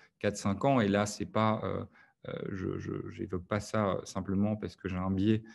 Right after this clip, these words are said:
qui est d'être, euh, qui est, euh, d'être diplomate et de, de, euh, d'être lié à cette, euh, diplomatie et de, de parler évidemment du forum, euh, de Paris, et cetera. Mais, euh, la France a réellement joué un, un rôle de leadership, euh, très fort sur ces sujets depuis, euh,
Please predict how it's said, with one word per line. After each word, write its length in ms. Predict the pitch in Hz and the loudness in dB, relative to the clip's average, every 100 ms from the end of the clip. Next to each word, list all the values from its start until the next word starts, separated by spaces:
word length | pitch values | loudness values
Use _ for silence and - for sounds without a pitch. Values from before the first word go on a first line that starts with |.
| - _ | -20 _
qui 120 | _ 104 | _ 2
est 40 | |
d'être, 360 | 95 101 202 101 | 6 4 4 2
euh, 300 | 98 92 92 | 2 2 0
qui 220 | - 98 | 0 0
est, 120 | 92 - | 0 -4
euh, 200 | 107 - | -4 -4
d'être 220 | 98 95 | 2 2
diplomate 580 | 98 101 110 107 110 107 | 2 0 4 6 4 4
et 60 | 98 | -2
de, 280 | 92 95 - | 0 -2 -2
de, 260 | 95 95 98 - - _ - | -4 -6 -6 -10 -20 _ -8
euh, 100 | 101 | -6
d'être 320 | 98 95 - | -2 -4 0
lié 120 | 104 | 2
à 60 | 98 | 2
cette, 280 | - 98 - | 2 -4 -2
euh, 320 | 92 95 92 - | -2 -2 -4 -10
diplomatie 580 | - 95 95 98 107 160 | -8 -6 0 0 2 4
et 40 | 117 | 4
de, 160 | 95 | 2
de 120 | 92 | 0
parler 380 | 95 98 95 104 | -2 -2 0 2
évidemment 420 | 104 95 95 98 | 2 2 0 0
du 120 | 95 92 | -2 -4
forum, 680 | - 95 101 101 98 92 95 - - _ - | -6 -4 0 0 0 -4 -8 -16 -20 _ -10
euh, 200 | 101 98 95 | -8 -6 -4
de 100 | 90 | -4
Paris, 380 | 90 92 107 | -2 0 2
et 80 | 98 | 0
cetera. 560 | - 104 107 107 127 127 - - _ | -2 -6 -2 0 0 -2 -16 -20 _
Mais, 340 | 104 101 98 - | 2 4 4 0
euh, 180 | - - | -4 0
la 140 | 95 | 0
France 300 | 98 135 131 | 2 2 2
a 80 | 110 | 2
réellement 520 | 98 107 104 113 135 113 | 4 6 10 10 10 6
joué 200 | 104 101 | 4 4
un, 280 | 98 95 - | 4 2 0
un 140 | 101 | 0
rôle 240 | 92 110 104 | 4 6 8
de 80 | |
leadership, 640 | 95 98 98 98 - 117 110 | 6 6 4 2 0 -2 0
euh, 100 | 101 | -4
très 220 | - 107 | -4 -8
fort 320 | - 123 120 | 2 2 2
sur 160 | - - | -4 -10
ces 100 | 101 | -10
sujets 380 | - 104 107 98 | -2 2 4 4
depuis, 380 | 90 - 101 | 2 0 0
euh, 60 | 92 | 0